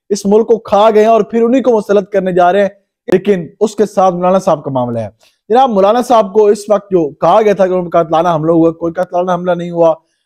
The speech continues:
उनका काफिला गुजरा था, उस काफिले के अंदर मौलाना साहब भी नहीं थे। वहां कहीं firing हुई है New Year Night पर और वहां उन्होंने दे दिया रंग, जनाब, मौलाना साहब पर हमला हो गया। अल्लाह ताला उनकी हिफाजत फरमाए, तमाम सियासतदानों की हिफाजत फरमाए और मुल्क के साफ शफाफ इलेक्शन हो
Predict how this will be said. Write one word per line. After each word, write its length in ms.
उनका 240
काफिला 340
गुजरा 320
था, 100
उस 140
काफिले 280
के 100
अंदर 160
मौलाना 260
साहब 220
भी 100
नहीं 180
थे। 200
वहां 180
कहीं 180
firing 360
हुई 180
है 160
New 220
Year 100
Night 260
पर 280
और 120
वहां 220
उन्होंने 220
दे 200
दिया 180
रंग, 200
जनाब, 220
मौलाना 280
साहब 160
पर 120
हमला 240
हो 120
गया। 200
अल्लाह 160
ताला 180
उनकी 200
हिफाजत 260
फरमाए, 280
तमाम 320
सियासतदानों 420
की 100
हिफाजत 300
फरमाए 380
और 140
मुल्क 220
के 140
साफ 280
शफाफ 320
इलेक्शन 220
हो 100